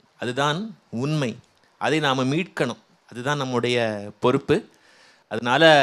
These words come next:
அந்த மாதிரி சில கருத்துக்கள் வரும் என்று நான் எதிர்பார்த்தேன். பரவாயில்லை, இருவருக்கும்,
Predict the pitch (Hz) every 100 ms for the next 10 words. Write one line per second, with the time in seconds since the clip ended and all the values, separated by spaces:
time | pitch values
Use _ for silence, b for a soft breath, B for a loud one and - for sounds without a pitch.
0 | 117 104 104 113 127 143 147 160 165 139
1 | 127 131 139 135 156 214 - _ - 123
2 | 143 - - 110 123 131 123 110 110 131
3 | 117 107 143 214 - - 120 139 135 127
4 | 147 214 b b b b - 147 202 190
5 | - 160